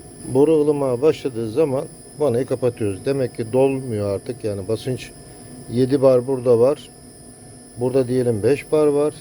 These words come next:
İkisi yedi bar olunca bu sefer buradaki baskı yapıyor buraya. Burayı ısıtmaya başlıyor. Dolayısıyla dolmuş oluyor. Bu kısa bir bilgi.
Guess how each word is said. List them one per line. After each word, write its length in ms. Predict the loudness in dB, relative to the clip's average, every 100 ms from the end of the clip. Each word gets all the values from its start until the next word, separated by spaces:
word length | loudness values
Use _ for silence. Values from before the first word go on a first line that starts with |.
| -14 -12
İkisi 320 | -12 -10 -4
yedi 320 | 0 0 2
bar 120 | 2
olunca 500 | 2 2 0 0 0 -2 -14 -20 -20 -12
bu 80 | -6
sefer 360 | 0 2 2 2
buradaki 500 | 0 0 -2 -2 -4 -8 -20 -2
baskı 280 | -2 -2 0
yapıyor 380 | -2 0 -2 -2
buraya. 300 | 0 0 2
Burayı 200 | 0 0
ısıtmaya 400 | -4 -6 -4 -2
başlıyor. 320 | -4 -8 -4
Dolayısıyla 440 | 2 4 2 0 -2
dolmuş 340 | -2 -2 -6
oluyor. 200 | -10 -10 -14 -20 -20 -20 -20 -20 -8
Bu 120 | -8
kısa 280 | -8 0 0
bir 140 | 2 -2
bilgi. 340 | -2 -2